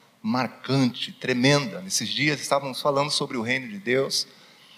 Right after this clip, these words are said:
e observando um pouco da história de Nabucodonosor, a Babilônia, <laughs> onde o povo estava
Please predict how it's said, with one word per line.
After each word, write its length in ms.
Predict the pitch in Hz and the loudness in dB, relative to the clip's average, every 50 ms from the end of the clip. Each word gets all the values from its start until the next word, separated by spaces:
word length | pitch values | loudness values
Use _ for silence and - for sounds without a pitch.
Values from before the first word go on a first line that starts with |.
| - - - _ _ _ _ - | -20 -20 -20 _ _ _ _ -2
e 120 | - 110 120 | 2 2 2
observando 580 | 120 120 - - 151 135 123 131 139 143 143 | 4 4 4 4 4 4 6 4 4 4 4
um 120 | 143 135 123 | 2 0 0
pouco 460 | - - 135 139 143 147 143 - 131 | 0 2 4 4 4 4 2 2 4
da 140 | 127 135 139 | 4 6 6
história 720 | 139 - - - 143 139 147 147 151 156 151 156 156 - - - - - _ _ _ _ _ | 4 2 2 4 6 6 6 6 6 4 2 0 0 -4 -12 -20 -20 -20 _ _ _ _ _
de 160 | - 101 123 143 | -6 -2 2 4
Nabucodonosor, 1120 | 143 139 123 131 165 170 - - 160 165 156 143 131 107 - 147 147 147 156 156 - - - - - - - _ - | 4 4 4 2 0 -2 -2 -2 -2 0 0 0 -2 0 0 2 2 2 2 0 -2 -6 -16 -20 -20 -20 -18 _ -10
a 40 | - | -2
Babilônia, 800 | - 143 156 156 156 165 143 143 151 151 147 170 185 214 - - | 0 0 0 2 0 -2 0 4 6 6 6 6 6 2 -2 -6
<laughs> 60 | - | -6
onde 220 | 165 156 151 151 175 | -6 -6 -6 -8 -10
o 20 | |
povo 320 | - - - 151 156 151 | -4 2 4 4 4 4
estava 560 | 143 - - - 147 143 147 147 147 147 143 | 2 0 2 4 6 8 8 8 6 4 2